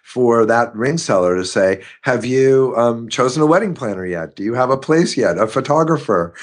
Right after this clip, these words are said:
And, and now the person is not only highly receptive because the timing is right, but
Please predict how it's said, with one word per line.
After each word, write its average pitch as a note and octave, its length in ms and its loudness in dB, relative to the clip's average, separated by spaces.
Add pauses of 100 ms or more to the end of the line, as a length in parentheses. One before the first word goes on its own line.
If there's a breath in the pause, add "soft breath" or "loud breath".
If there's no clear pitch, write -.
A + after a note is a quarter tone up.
(240 loud breath)
And, C3+ 480 0
and C3 400 0
now D#3 340 2
the B3 100 -6
person A#2+ 440 -4
is G#2+ 260 0
not A#2+ 240 2
only A2+ 240 0
highly B2 460 0
receptive F2+ 800 -2
because F#2+ 440 -2 (200 loud breath)
the G#2 100 -4
timing D#3+ 460 0
is F#2+ 180 -2
right, F#2 300 0 (260 loud breath)
but D#3 120 2